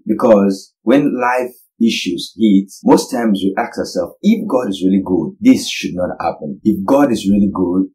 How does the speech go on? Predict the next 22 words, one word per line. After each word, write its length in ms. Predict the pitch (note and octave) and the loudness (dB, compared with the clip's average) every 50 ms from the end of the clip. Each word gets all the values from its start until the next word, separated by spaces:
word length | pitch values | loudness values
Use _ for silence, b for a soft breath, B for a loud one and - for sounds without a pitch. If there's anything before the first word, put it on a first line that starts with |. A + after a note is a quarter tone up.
| _ | _
maybe 640 | G2 G#2+ D3 E3 F#3 F#3 G#2 F#2 F2+ F2+ F#2 F#2+ G2 - _ _ - | 2 4 6 8 8 6 4 2 0 -2 -2 -4 -4 -6 _ _ -4
we 100 | G#2+ G#2 | -4 -2
should 160 | G2 G2+ A2+ | 0 0 2
not 140 | B2+ A#2+ G#2 | 2 2 0
be 80 | G#2 | 0
going 260 | - G#2+ G#2 G#2 G2+ | 0 2 2 4 2
through 260 | G2 - F#2 F#2+ F#2+ F#2 | 2 2 0 -2 0 0
this. 160 | F2 E2+ E2+ | -2 -4 -4
We 60 | F2+ | -6
should 140 | F#2 - G#2+ | -4 -2 0
not 120 | C3 C3 | 0 0
even 320 | C3+ B2 A2 A2 A#2 A2+ G2 | -2 -2 0 0 2 4 4
be 160 | G2 F#2+ F#2+ - | 4 2 2 0
having 380 | G#2 G#2+ G2+ A2 A2+ A2 G#2+ | -2 -2 0 0 -2 0 0
this 340 | G#2 G#2 G#2+ G#2+ - - - - | 0 0 -2 -4 -6 -12 -16 -8
conversation 1000 | - G#2 F#2+ F#2 E2+ E2+ - - - - - - - C#3+ - - - - - - _ _ _ _ _ _ _ _ | -4 -2 -2 -2 -4 -6 -10 -10 -10 -4 -2 -2 -2 -2 -4 -6 -6 -6 -8 -10 _ _ _ _ _ _ _ _
about 480 | - G#2 G2 G#2+ G#2+ G#2+ A2 G2 F#2+ G2+ | -4 2 4 6 6 6 4 2 -2 -6
this 220 | G#2 G#2+ - - - | -6 -8 -8 -4 -4
hardship, 640 | G2+ G#2 G#2+ G#2 - - - - G#2+ A2 A2+ - - _ _ _ _ _ - | -2 -2 -2 -4 -8 -10 -6 -2 -2 -2 -2 -4 -12 _ _ _ _ _ -8
about 400 | - F#2 G#2+ A2 A2+ G#2+ G2+ F#2 | 2 4 4 4 4 2 0 0
this 340 | A2 A2 G#2 G#2+ - - - | -2 -2 -2 -4 -8 -12 -12
turmoil 680 | - A#2 A2+ A2 A2+ A2+ A2+ A2 A2 A2 A2+ A#2 | -6 -2 0 2 2 4 4 6 6 4 4 2